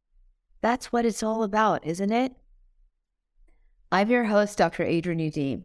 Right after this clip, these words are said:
and I'm excited to share with you this week's bite. So there are so many facets to a mindful eating practice, particularly when we focus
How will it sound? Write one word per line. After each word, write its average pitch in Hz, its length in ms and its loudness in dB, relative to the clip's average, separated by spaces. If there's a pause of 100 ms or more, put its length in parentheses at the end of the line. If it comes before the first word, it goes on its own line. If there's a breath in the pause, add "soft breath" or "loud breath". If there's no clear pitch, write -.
(140)
and 185 140 -2
I'm 214 180 2
excited 220 460 2
to 247 100 -2
share 202 300 0
with 190 200 -4
you 190 380 0 (480)
this 165 220 -2
week's 151 200 -2
bite. 95 320 -4 (600)
So 302 440 2 (240)
there 330 240 2
are 349 60 0
so - 300 -2 (100)
many 554 280 -4
facets - 760 -4
to 185 160 -2
a 160 60 0
mindful 165 540 -2
eating 143 200 -2
practice, - 640 -10 (520)
particularly 339 760 0
when 226 180 2
we 202 120 2
focus 180 680 -2